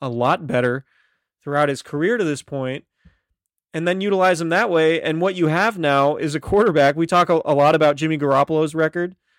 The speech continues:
Uh, Lamar Jackson's fourteen and three as a starter. Like, and he's, he's thrown, he's thrown five interceptions this year. Those came in two games. He hasn't thrown an interception since October sixth.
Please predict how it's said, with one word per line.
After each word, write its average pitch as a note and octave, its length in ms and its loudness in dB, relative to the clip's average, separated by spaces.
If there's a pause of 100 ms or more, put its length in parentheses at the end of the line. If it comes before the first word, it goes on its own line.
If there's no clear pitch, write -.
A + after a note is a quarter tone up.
(280)
Uh, C#3+ 220 -2 (480)
Lamar E3 240 0
Jackson's E3+ 460 -2
fourteen E3 400 -4
and C#3+ 100 -6
three D#3 180 -4
as C3 120 -8
a - 20 -16
starter. - 460 -10 (1500)
Like, C#3+ 240 -6 (260)
and D#3+ 140 -2
he's, D#3 220 -4
he's F3+ 320 -8
thrown, F#3+ 480 -2
he's E3 180 -8
thrown F#3 180 -2
five E3 280 -2
interceptions E3 640 -4
this F3+ 180 -8
year. F3+ 160 -6
Those E3 220 -4
came E3+ 220 -6
in C#3+ 80 -8
two D3 160 -6
games. C3+ 380 -8
He D3 80 -8
hasn't D#3+ 260 -6
thrown E3 220 -4
an D#3 100 -4
interception C#3+ 760 -4 (760)
since D3 520 -6
October D3+ 440 -2
sixth. - 560 -10